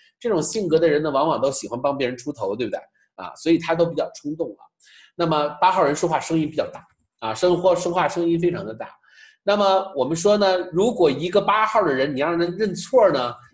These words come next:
也是挺难的啊。一号人也是，一号人是爱自我批评的，所以他认错还是比较简单的啊。八号的人不爱认错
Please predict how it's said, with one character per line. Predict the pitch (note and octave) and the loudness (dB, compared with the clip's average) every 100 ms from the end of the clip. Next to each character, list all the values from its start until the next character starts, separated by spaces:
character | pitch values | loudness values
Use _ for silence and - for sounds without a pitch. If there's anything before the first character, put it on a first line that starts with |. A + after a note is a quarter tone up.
| _ | _
也 | G#2+ G#2 | -2 -2
是 | D3 | -2
挺 | B2+ G2+ | -6 -8
难 | E2 G2 | -10 -12
的 | G#2 | -14
啊。 | - _ - F#2+ | -14 _ -20 -18
一 | F3+ A3+ | -6 -2
号 | B3 B3+ | 2 4
人 | F3 B2 A2 B2+ | 4 4 0 -2
也 | A2+ - | -6 -8
是， | - C#3 A#2 - _ - | -8 -2 -2 -4 _ 0
一 | B3+ | 2
号 | C4+ | 4
人 | G3 F#3 | 4 2
是 | G3+ - | 0 0
爱 | G3+ | 2
自 | F3 G3 | 2 2
我 | C3 | -2
批 | - C#3 | -2 -8
评 | A2+ | -8
的， | A2 | -6
所 | - | -2
以 | E3 | -2
他 | E3+ | 0
认 | F#3 E3 | -2 -2
错 | - | -4
还 | C3 | -2
是 | C3 | 0
比 | |
较 | D3 | 0
简 | D3+ - | 0 -6
单 | - A#2+ | -8 -10
的 | A#2 | -10
啊。 | - - _ _ - | -14 -18 _ _ 0
八 | G#3+ A#3+ | 2 4
号 | A#3+ | 4
的 | E3+ | 2
人 | C3 C3 | 0 0
不 | |
爱 | D3+ | 2
认 | C#3+ C3+ | 2 -2
错 | B2 B2+ | -6 -8